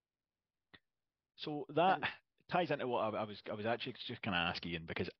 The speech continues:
Speaker 1: I think I would start Vaughan, but I think I would start Vaughan because I'd have Stanton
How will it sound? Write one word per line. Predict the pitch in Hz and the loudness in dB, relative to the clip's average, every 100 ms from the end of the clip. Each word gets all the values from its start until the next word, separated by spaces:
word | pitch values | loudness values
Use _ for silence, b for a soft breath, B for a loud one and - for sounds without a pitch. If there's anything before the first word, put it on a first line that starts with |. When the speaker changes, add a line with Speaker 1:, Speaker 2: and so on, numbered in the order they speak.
| _ _ _ _ | _ _ _ _
Speaker 1:
I | 131 160 | 4 4
think | 185 160 | 4 4
I | 131 | 4
would | 135 190 | 4 2
start | - - 87 - | 2 -2 -2 -4
Vaughan, | 78 92 - | -8 -8 2
but | - | 6
I | 127 | 6
think | 127 | 6
I | 110 | 4
would | 123 117 | 2 0
start | - 95 - | 2 2 4
Vaughan | 92 87 | 2 2
because | 87 90 | -2 2
I'd | 95 101 | 2 2
have | - 90 | 0 -2
Stanton | - 90 87 - 82 | -2 -2 -4 -6 -12